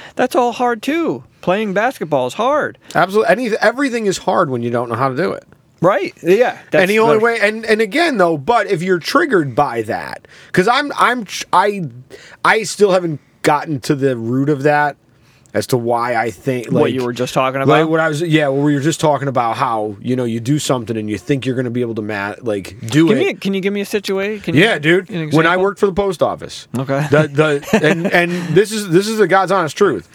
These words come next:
Speaker 2: You know, I, I saw what was going on and I thought it was easy. And then the fucking first time I got dropped on the street by myself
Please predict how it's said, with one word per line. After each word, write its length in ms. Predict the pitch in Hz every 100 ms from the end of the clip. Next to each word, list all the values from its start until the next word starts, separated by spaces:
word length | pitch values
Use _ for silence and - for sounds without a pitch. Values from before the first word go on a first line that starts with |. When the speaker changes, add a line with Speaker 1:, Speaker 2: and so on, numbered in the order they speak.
| - - _
Speaker 2:
You 140 | 135 170
know, 200 | 147 127
I, 240 | 131 151 135
I 180 | 139 160
saw 520 | - 185 185 190 180 - _ _ _
what 180 | 143 170
was 200 | 156 135
going 320 | - 156 135
on 380 | 110 107 117 131 - -
and 100 | 131
I 120 | 156
thought 220 | 165 156
it 40 | 160
was 160 | 160
easy. 420 | 170 214 127 85 - _ _ - -
And 100 | 139
then 160 | 151 156
the 80 | 147
fucking 360 | - 190 175
first 280 | 139 185 190
time 200 | 202 190
I 100 | 175
got 160 | 180 165
dropped 340 | 151 175 180
on 80 | 185
the 80 | 180
street 400 | - 208 190 110
by 160 | 139
myself 640 | 151 165 156 196 175 117 -